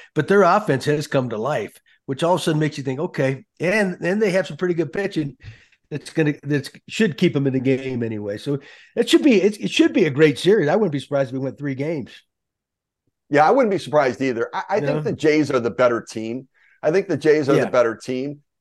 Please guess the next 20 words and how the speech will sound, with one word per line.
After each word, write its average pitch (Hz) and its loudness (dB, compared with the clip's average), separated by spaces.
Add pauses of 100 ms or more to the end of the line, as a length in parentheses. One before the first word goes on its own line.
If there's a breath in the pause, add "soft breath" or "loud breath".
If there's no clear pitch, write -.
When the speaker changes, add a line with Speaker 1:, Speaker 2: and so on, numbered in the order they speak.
(120)
Speaker 2:
but 170 2
I 190 4
just 269 -4
don't 208 -2
know 165 0
what 175 0
to 165 -4
expect 156 -4
out 147 2
of 135 -2
the 151 -2
offense 127 -6
for, - -4
for 127 -2
Toronto. 101 -4
That, 131 -4 (260 soft breath)
Speaker 1:
Yeah. 165 4
Speaker 2:
that - -2
they, 190 2
they, 170 -4